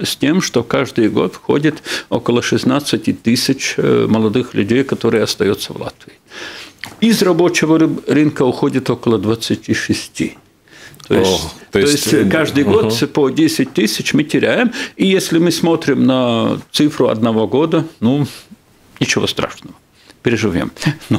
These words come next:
Speaker 1: когда
Speaker 2: <laughs>
Speaker 1: эти, этот же и идет ку-,
Speaker 2: Да,
Speaker 1: кумулятивный
Speaker 2: да.
Speaker 1: эффект. И при том самое страшное, это что, а этот идет кум-, кумулятивный эф-, эффект на следующее поколение. То есть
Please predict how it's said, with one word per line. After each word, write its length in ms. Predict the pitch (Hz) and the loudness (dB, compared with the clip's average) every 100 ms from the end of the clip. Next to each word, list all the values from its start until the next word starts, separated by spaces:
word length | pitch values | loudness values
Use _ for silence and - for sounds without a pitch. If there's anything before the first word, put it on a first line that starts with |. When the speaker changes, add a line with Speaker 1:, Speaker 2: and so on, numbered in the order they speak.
| - | -2
Speaker 1:
когда 480 | - 113 90 - 202 220 | -6 -2 0 0 0 0
Speaker 2:
<laughs> 160 | 214 - | 0 -2
Speaker 1:
эти, 260 | 110 - - - - | -6 -6 -4 -4 0
этот 360 | 101 123 131 - | -2 0 -2 0
же 220 | 127 113 | 0 0
и 220 | 123 120 | 2 0
идет 240 | 113 120 - | 0 -2 0
ку-, 100 | 95 | 0
Speaker 2:
Да, 240 | 95 87 | 2 2
Speaker 1:
кумулятивный 640 | 87 90 95 85 113 110 | 2 2 2 2 2 0
Speaker 2:
да. 160 | 113 107 | 0 -2
Speaker 1:
эффект. 340 | 107 202 - - - - - - | 0 0 -2 -14 -16 -16 -14 -4
И 100 | 160 | -2
при 160 | 160 156 | 2 2
том 300 | 156 135 113 | 2 2 2
самое 400 | - 127 117 110 | 2 2 2 0
страшное, 580 | - 151 - - 143 117 | 0 0 0 0 0 0
это 420 | 117 110 117 117 | -2 0 2 0
что, 440 | - 127 117 - | -2 0 0 0
а 220 | - 113 127 | -2 -2 -2
этот 280 | - 110 120 | -4 -2 -2
идет 260 | 107 113 | 0 -2
кум-, 300 | - 120 110 | 0 2 2
кумулятивный 720 | - 127 117 110 127 120 110 - | 0 0 2 2 2 2 0 -2
эф-, 320 | - - - - - | -4 -6 -8 -12 -8
эффект 380 | - - 135 - | -4 -2 -2 -2
на 180 | 120 117 - | -2 -2 -4
следующее 640 | - 143 127 117 - 107 | 0 0 2 0 0 -4
поколение. 600 | - - 113 113 104 107 | -6 -6 -2 0 -2 -4
То 200 | - 117 | -4 -2
есть 280 | 92 - | 0 -2